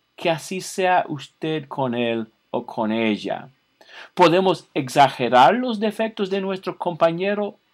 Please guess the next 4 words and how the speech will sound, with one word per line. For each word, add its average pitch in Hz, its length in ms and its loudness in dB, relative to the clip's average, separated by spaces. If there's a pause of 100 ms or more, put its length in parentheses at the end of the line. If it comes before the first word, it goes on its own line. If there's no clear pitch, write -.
(220)
o 139 160 -2
cubrirlos. 123 880 -2 (580)
La 104 300 4
Biblia 127 760 -4